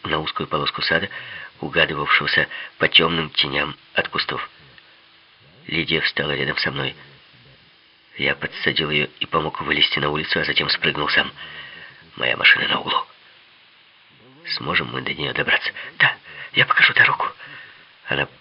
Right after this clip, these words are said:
подбежала к воротам по газону. «Пустите меня вперёд», попросил я, высунув пистолет Хуана.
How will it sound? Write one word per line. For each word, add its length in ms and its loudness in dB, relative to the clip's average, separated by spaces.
подбежала 840 2
к 120 -8
воротам 320 -2
по 80 -2
газону. 380 -2
«Пустите 380 -4
меня 140 -6
вперёд», 360 -4
попросил 380 2
я, 140 0
высунув 400 -2
пистолет 500 -2
Хуана. 400 0